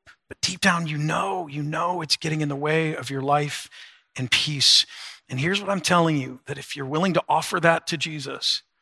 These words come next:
if you say, "Jesus, take this and crucify this," you will not cease to be you.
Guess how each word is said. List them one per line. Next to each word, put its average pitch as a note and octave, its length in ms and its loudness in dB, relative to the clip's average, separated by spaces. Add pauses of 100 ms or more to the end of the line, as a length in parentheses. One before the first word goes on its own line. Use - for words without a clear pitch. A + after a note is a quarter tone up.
(2000)
if - 120 -6
you D3 80 0
say, D3 160 6
"Jesus, E3 320 -2
take F#3 220 2
this F3+ 180 6
and E3+ 100 0
crucify D3+ 460 2
this," C#3+ 240 0 (1800)
you D3+ 140 -2
will G3+ 140 2
not F#3+ 260 8
cease - 400 4
to D3 140 -4
be C#3+ 560 -2
you. D#3 480 -4